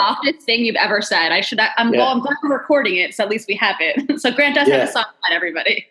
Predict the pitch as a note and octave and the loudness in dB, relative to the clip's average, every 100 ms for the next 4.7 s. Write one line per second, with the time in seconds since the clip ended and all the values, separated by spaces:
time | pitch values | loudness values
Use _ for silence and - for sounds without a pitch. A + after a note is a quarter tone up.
0 | - F#3+ C3+ - F3 G3+ G3+ - G#3+ G#3 | 2 4 2 0 0 2 2 2 4 2
1 | G3+ F3+ D#3+ C3+ G2 G#2+ G#2+ A2 F#2+ - | 2 2 4 2 0 0 0 0 0 -4
2 | _ _ - - - A#4 - F#4+ F#4+ F4 | _ _ -6 -4 0 0 0 0 0 0
3 | E4+ C4+ C4+ B3+ A#3 G3 F#3+ - D4+ - | 0 0 2 2 0 0 -2 -6 -10 -8
4 | - A#2 G#2+ G#2+ - E3 | -2 0 2 2 4 4